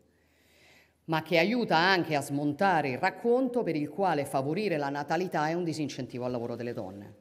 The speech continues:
Noi vogliamo dire esattamente il contrario. Vogliamo dire che le due cose possono stare perfettamente insieme e che vogliamo incentivare per chi,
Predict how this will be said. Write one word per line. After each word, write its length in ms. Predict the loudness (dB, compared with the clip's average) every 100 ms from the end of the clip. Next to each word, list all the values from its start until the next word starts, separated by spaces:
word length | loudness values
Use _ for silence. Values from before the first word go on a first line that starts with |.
| _
Noi 140 | -8
vogliamo 260 | -4 -4 -4
dire 140 | -4
esattamente 440 | -6 -8 -8 -8 -8
il 60 |
contrario. 480 | -10 -10 -8 -8 -10 -16 _ _ -14
Vogliamo 300 | -8 -6 -4
dire 200 | -2 -2
che 80 | -4
le 80 |
due 140 | -4 -6
cose 200 | -6 -8
possono 240 | -10 -12
stare 340 | -10 -6 -6 -8 -16 -20 -10
perfettamente 680 | -8 -6 -8 -6 -6 -8
insieme 580 | -10 -10 -8 -8 -8 -12 -16 -20 -20 _ -10
e 80 |
che 140 | -2 -2
vogliamo 600 | 0 0 0 -2 -2 -4
incentivare 1040 | -2 -2 -2 -2 -2 -2 -4 -2 -4 -6 -10 -16 -20 _
per 160 | -8 -8
chi, 380 | -6 -10 -10 -14